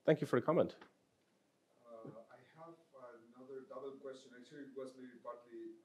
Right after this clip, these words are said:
Speaker 2: answered here, but maybe you can give more detail. Uh, I was thinking, yeah, like, to, to use this, you still need to know, for example, how to open a terminal. You need to get a text editor. Uh,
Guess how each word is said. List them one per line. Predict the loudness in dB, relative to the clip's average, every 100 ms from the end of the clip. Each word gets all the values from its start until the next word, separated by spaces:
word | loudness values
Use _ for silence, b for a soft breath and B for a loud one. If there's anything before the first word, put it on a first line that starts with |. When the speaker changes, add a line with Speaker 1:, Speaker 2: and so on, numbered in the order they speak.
| -20
Speaker 2:
answered | -20 -20 -20 -20
here, | -20
but | -18
maybe | -18 -18
you | -20
can | -20
give | -20 -20
more | -20
detail. | -20 -20 -20 _ _ _ _ _
Uh, | -4 -2 -4 -8 -8
I | -6
was | -8 -8
thinking, | -10 -4
yeah, | -4 -4
like, | -8 -16 _ _ -20
to, | -14
to | -14 -16 -20 -20 -20
use | -14 -14 -14
this, | -18 -14
you | -14
still | -12 -14 -14
need | -16 -18 -18
to | -14
know, | -12 -12
for | -14
example, | -18 -16 -14
how | -14 -14
to |
open | -14 -12 -14
a |
terminal. | -14 -16 -14 -16 -14 -16 -18 _ _ _ _
You | -20 -20
need |
to | -20 -14
get | -12
a | -8
text | -8 -10 -12
editor. | -20 -16 -10 -8 -8 -10 _ _
Uh, | -16 -12 -12